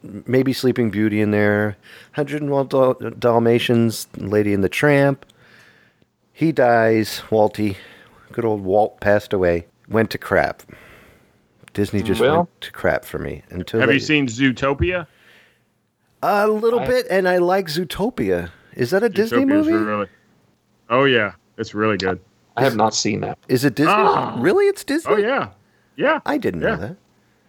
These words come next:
Speaker 3: Yeah. It's good. It's really good.
Speaker 1: I just, I can't take the way
Speaker 2: I've
Speaker 1: that
Speaker 2: heard
Speaker 1: they,
Speaker 2: only good things about it.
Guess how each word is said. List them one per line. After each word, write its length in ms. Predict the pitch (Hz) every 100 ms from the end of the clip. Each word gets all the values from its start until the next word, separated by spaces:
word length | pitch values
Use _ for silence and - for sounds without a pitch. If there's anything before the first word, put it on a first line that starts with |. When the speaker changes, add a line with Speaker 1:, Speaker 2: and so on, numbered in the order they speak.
| _ _ _ _ -
Speaker 3:
Yeah. 140 | 180 240 - _
It's 200 | - 127
good. 360 | - 120 120 95 - -
It's 160 | 107 -
really 200 | 113 107
good. 360 | 92 95 95 85 _ -
Speaker 1:
I 80 | -
just, 240 | 131 - -
I 40 |
can't 320 | 147 - 185 180
take 180 | 196
the 80 | -
way 120 | 180
Speaker 2:
I've 100 | 156
Speaker 1:
that 40 | 135 170
Speaker 2:
heard 160 | 185
Speaker 1:
they, 40 | 139
Speaker 2:
only 400 | 85 117 131 127
good 220 | 117 110
things 260 | 113 113
about 220 | 95 95
it. 60 | 92